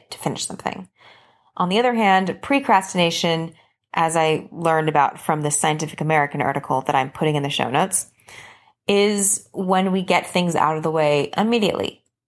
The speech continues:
It's the opposite. I definitely do both of these.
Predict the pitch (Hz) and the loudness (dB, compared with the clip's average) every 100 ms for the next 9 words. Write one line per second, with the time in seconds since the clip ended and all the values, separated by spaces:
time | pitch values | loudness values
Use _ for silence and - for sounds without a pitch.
0 | _ - 226 - 185 - - - - _ | _ -6 -4 0 0 0 -4 -6 -8 _
1 | _ _ _ _ _ _ - 190 196 185 | _ _ _ _ _ _ -4 0 0 0
2 | 170 156 151 - - - - 69 - | 0 -2 0 -2 -4 -10 -10 -8 -8